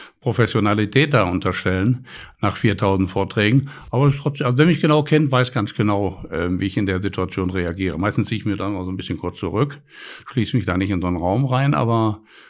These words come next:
äh, fokussiere mich dann eigentlich auf den Vortrag und oft ex-, wechsle ich in der letzten Sekunde vorher meine Einstiegsformulierung, weil mir gerade irgendwas anderes einfällt. Also ist auch immer spannend.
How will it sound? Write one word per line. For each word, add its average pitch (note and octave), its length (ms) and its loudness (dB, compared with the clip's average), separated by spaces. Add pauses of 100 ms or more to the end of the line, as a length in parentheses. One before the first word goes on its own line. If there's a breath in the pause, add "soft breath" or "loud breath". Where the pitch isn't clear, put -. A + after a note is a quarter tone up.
(160 soft breath)
äh, G#2+ 260 2
fokussiere C3+ 640 2
mich F#3 180 4
dann D3+ 220 2
eigentlich - 380 0
auf B2+ 140 0
den A2 220 2
Vortrag E3 640 -2
und C3+ 300 4 (240 loud breath)
oft - 320 0
ex-, - 420 -6
wechsle - 420 0
ich - 140 0
in C#3+ 80 6
der B2+ 80 6
letzten D3+ 360 0
Sekunde D#3+ 440 0
vorher C#3+ 380 -2
meine C#3 200 0
Einstiegsformulierung, F#2 1200 0
weil A#2+ 120 0
mir A#2+ 120 2
gerade B2 240 0
irgendwas B2+ 240 -2
anderes C3 300 -2
einfällt. A2+ 500 -4
Also G2+ 180 -6
ist B2+ 120 -10
auch B2+ 100 -8
immer E2+ 180 -2
spannend. C#2+ 380 -6